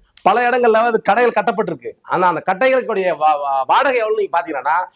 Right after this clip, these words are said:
இருநூறு ரூபாயில இருந்து ஐந்நூறு ரூபாய், அறுநூறு ரூபாய் இப்படிதான் வசூலிக்கப்படுது. இதெல்லாம் வந்து நாற்பது, ஐம்பது ஆண்டுகளுக்கு முன்னாடி கொ-, கொடுக்கப்பட்ட வாடகைகள். ஆனா இன்னைக்கு வரலுமே அதே வாடகையில வந்து இன்னைக்கு வந்து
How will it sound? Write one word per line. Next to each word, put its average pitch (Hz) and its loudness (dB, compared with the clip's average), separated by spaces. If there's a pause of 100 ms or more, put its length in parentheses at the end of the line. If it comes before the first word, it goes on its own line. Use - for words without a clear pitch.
(160)
இருநூறு 208 2
ரூபாயில 196 0
இருந்து 175 -2
ஐந்நூறு 220 2
ரூபாய், 175 2
அறுநூறு 208 -2
ரூபாய் 185 -8
இப்படிதான் 226 -2
வசூலிக்கப்படுது. 151 -4 (1200)
இதெல்லாம் 262 4
வந்து 262 -2
நாற்பது, 254 2
ஐம்பது 240 0
ஆண்டுகளுக்கு 254 0
முன்னாடி 269 0
கொ-, - -2
கொடுக்கப்பட்ட 226 -2
வாடகைகள். 208 0 (540)
ஆனா 220 4
இன்னைக்கு 269 4
வரலுமே 254 2
அதே 262 2
வாடகையில 233 0
வந்து 262 -2
இன்னைக்கு 208 -2
வந்து 220 2